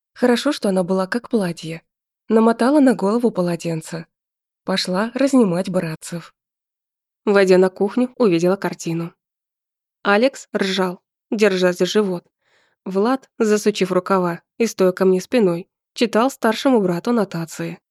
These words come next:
«Лёх, я вообще в шоке, ты чё? С катушек совсем слетел. А если Янка узнает, что ты сюда девку притащил?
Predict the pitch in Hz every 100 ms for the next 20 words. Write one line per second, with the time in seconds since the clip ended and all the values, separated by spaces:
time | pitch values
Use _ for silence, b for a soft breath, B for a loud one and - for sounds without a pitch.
0 | _ _ _ _ _ _ _ _ _ _
1 | 196 190 185 - 196 190 190 190 - 240
2 | - 180 - - - 180 - 220 180 _
3 | _ _ - - 202 - 285 - - 190
4 | - 180 - 185 185 175 175 _ _ _
5 | _ _ _ 208 214 254 277 254 220 185
6 | 214 254 233 180 - 214 208 202 214 226
7 | 196 202 170 175 190 208 - 180